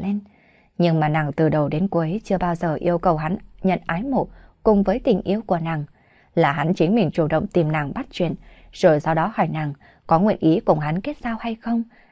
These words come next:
nàng mới có thể gật đầu tự rước họa vào thân. Làm sao biết được, hết thảy chỉ vì hắn cùng với bằng hữu làm một ván cá cược đặt tiền chứ. Trái tim thật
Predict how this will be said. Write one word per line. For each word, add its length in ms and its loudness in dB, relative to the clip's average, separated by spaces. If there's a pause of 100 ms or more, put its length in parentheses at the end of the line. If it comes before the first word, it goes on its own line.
nàng 280 0
mới 80 2
có 120 2
thể 220 2
gật 200 -2
đầu 180 0
tự 260 0
rước 220 -4
họa 280 -8
vào 260 -4
thân. 200 -4 (680)
Làm 240 2
sao 180 -4
biết 200 -2
được, 240 0 (260)
hết 240 0
thảy 160 4
chỉ 200 2
vì 160 2
hắn 240 -2
cùng 220 2
với 140 -2
bằng 220 -2
hữu 300 -4 (300)
làm 280 4
một 160 4
ván 220 -2
cá 260 -6
cược 260 -2
đặt 140 0 (100)
tiền 320 0
chứ. 120 -8 (880)
Trái 200 2
tim 320 2
thật 180 -4